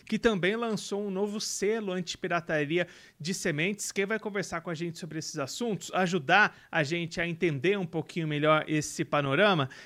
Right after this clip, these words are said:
é a Mariana Barreto. Ela é secretária executiva da A B C já está aqui conosco por vídeo. Mariana, seja muito bem-vinda, é um prazer tê-la aqui no Horti Resenha e no Notícias Agrícolas.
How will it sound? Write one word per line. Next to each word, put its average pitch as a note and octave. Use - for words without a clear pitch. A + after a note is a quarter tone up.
é F#3+
a G3
Mariana G3+
Barreto. F3
Ela C#3+
é D3+
secretária E3+
executiva E3+
da F#3
A F3+
B E3+
C D#3+
já F#3+
está -
aqui -
conosco D#3+
por D3+
vídeo. G3
Mariana, G3+
seja G#3+
muito G#3+
bem-vinda, G3+
é -
um G3+
prazer F#3
tê-la F#3
aqui F3
no F3+
Horti F3
Resenha F3
e -
no F3
Notícias E3
Agrícolas. D3